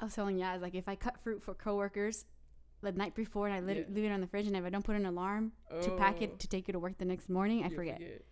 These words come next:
Speaker 2: Whoa.
Speaker 1: And so many times I find myself saying, like, "Oh, I hate forgetting," but it's like, I think I might <laughs>
Speaker 2: Yeah,
Speaker 1: have
Speaker 2: yeah,
Speaker 1: maybe.
Speaker 2: A D D.
Speaker 1: Um, but my mom read up,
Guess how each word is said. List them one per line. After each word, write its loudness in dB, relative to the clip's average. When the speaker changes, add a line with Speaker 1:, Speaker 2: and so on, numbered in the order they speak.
Speaker 2:
Whoa. -10
Speaker 1:
And 0
so 4
many 6
times 2
I 0
find 0
myself 0
saying, 0
like, -2
"Oh, 2
I 2
hate -2
forgetting," -2
but -4
it's -6
like, -6
I -4
think -8
I -12
might -14
<laughs> -12
Speaker 2:
Yeah, 6
Speaker 1:
have 8
Speaker 2:
yeah, 8
Speaker 1:
maybe. 2
Speaker 2:
A 0
D -
D. -6
Speaker 1:
Um, -6
but 4
my 0
mom 4
read 4
up, -2